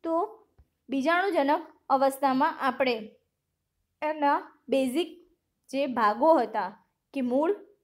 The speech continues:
એમાં પણ ગાંઠામૂળી પ્રકારનું હોય, પછી પ્રકાંડ, પણ અને શંકુ, આટલા ચાર ભાગો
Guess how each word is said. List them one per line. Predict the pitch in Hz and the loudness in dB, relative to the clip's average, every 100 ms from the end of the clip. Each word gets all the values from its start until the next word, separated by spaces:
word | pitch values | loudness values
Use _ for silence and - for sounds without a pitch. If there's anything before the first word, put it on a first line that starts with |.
| _ - | _ -10
એમાં | 240 254 | -8 -2
પણ | 277 285 | -2 0
ગાંઠામૂળી | 247 233 277 269 285 | -2 -2 -2 0 -2
પ્રકારનું | 285 285 285 285 302 | 0 -2 0 0 0
હોય, | 277 294 - _ _ _ _ | -4 -4 -8 _ _ _ _
પછી | 247 247 254 | -6 -6 -10
પ્રકાંડ, | 254 262 240 285 311 311 - _ _ | -4 -2 2 0 0 -4 -16 _ _
પણ | 262 269 320 320 _ _ | -2 -2 -2 -6 _ _
અને | 233 254 - | -8 -8 -10
શંકુ, | - 294 277 220 196 - _ _ _ _ | -2 0 0 -2 -12 -18 _ _ _ _
આટલા | 247 247 | -4 -4
ચાર | 285 302 294 | 0 4 4
ભાગો | 320 311 294 330 | 4 2 2 -2